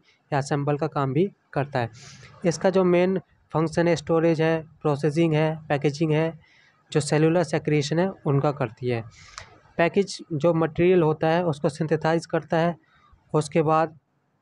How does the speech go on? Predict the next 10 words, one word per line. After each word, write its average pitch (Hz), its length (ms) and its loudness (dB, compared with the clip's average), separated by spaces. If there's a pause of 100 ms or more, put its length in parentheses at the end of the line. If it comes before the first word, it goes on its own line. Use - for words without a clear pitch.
(520)
इसको 151 240 0
dispatch 160 480 0
कर 165 180 -2
दिया 170 180 0
जाता 160 300 0
है 170 220 -4 (280)
cytoplasm 151 760 -2
में 165 200 -10 (1900)
और 175 240 2
ये 185 300 2